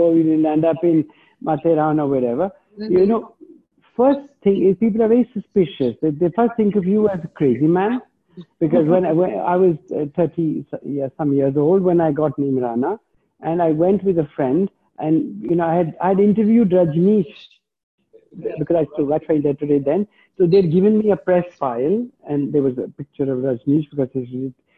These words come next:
Speaker 1: which was on my seat in the car. So I
Speaker 2: Mm-hmm.
Speaker 1: locked my car and I walked up to Neem Rana. And, and people, of course, people. Those days, a car in a village used to be something, you know. And an outsider was curiosity. So the first articles that came out in Neem Rana were that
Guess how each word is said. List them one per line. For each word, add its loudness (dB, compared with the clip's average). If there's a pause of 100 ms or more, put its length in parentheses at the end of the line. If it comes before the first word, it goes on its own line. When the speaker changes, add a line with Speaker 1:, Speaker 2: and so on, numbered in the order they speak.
(180)
Speaker 1:
which 0
was 2
on 2
my 0 (520)
seat -2
in -2
the -2 (120)
car. 0
So -2
I -8
Speaker 2:
Mm-hmm. 0
Speaker 1:
locked -2
my 0
car 0
and 0
I 4
walked 2
up 0
to -6
Neem 2
Rana. -2
And, 2 (200)
and 0
people, 0
of -6
course, 0 (120)
people. 2
Those 4
days, 0
a -2 (160)
car 2
in 0
a 2
village 0
used -2
to 0
be 0
something, -2
you -2
know. -6 (380)
And -2
an 0
outsider 0
was 2 (140)
curiosity. -6 (380)
So 0
the -2
first 2
articles -2
that -2
came 0
out -2
in 2
Neem 2
Rana 0 (140)
were 0 (380)
that -2